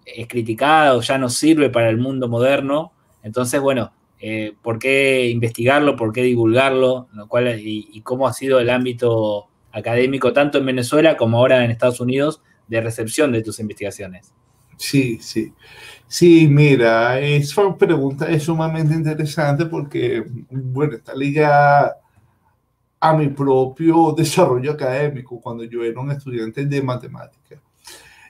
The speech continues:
Speaker 2: Eh, no, la respuesta es muy sencilla. Este, mi mamá me regala el libro de Historia de la Matemática de Smith,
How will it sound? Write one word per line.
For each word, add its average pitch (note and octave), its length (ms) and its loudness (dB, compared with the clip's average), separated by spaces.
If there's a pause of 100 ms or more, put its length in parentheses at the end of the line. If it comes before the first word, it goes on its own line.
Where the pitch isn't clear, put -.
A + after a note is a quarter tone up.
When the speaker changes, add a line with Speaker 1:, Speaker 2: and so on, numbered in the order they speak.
(120)
Speaker 2:
Eh, E3 320 6
no, A3+ 240 6
la A3 120 4
respuesta G3+ 340 2
es A#3+ 60 -8
muy C4 100 -4
sencilla. G3+ 800 -8
Este, C3+ 880 -2
mi E3 220 2
mamá G#3+ 420 0
me G#3 220 0
regala C#3 680 0
el D#3 120 0
libro C#3 340 0
de D#3+ 120 -2
Historia C#3 380 -2
de E3 140 -2
la D#3+ 80 -2
Matemática C#3+ 640 -6
de E3 140 0
Smith, E3+ 380 -8